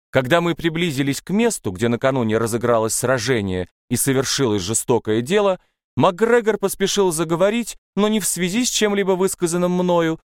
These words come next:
а как будто угадав, что пронеслось в моём уме, словом, отвечая не на слова мои, а на мысли. «Вы, верно, сурово осуждаете нас, мистер Осбалдистон, и было бы странно, если бы вы судили иначе.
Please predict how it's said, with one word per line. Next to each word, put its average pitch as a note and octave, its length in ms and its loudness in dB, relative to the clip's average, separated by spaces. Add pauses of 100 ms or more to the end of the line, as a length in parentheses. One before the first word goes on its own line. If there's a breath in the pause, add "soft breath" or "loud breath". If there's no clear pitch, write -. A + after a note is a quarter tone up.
(160)
а C3+ 120 2
как D3+ 240 0
будто D3 340 0
угадав, C3+ 480 2
что - 200 0
пронеслось C3+ 640 -2
в - 60 -18
моём E3 460 0
уме, D#3+ 460 0 (280)
словом, F#3 580 0 (180)
отвечая G#3 640 2
не D#3+ 120 0
на C3 100 0
слова D3 380 2
мои, F#3 360 0 (120)
а F3 160 4
на F#3 160 4
мысли. C#3+ 720 0 (580)
«Вы, G#2+ 240 2
верно, D#3 340 2
сурово E3 460 2
осуждаете E3+ 600 0
нас, A#2 220 0
мистер A#2 380 0
Осбалдистон, G#2 800 0 (380)
и C#3 100 2
было A3 240 4
бы G#3+ 120 0
странно, A#3 520 0
если C3+ 320 0
бы C3+ 140 0
вы D3 160 0
судили B2+ 460 0
иначе. C#3 460 -4